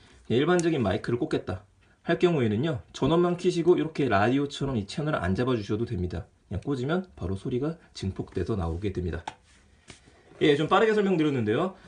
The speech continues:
어, 지금까지 포터블 멀티 에이엠피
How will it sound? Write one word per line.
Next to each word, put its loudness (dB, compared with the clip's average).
어, -4
지금까지 -2
포터블 0
멀티 0
에이엠피 0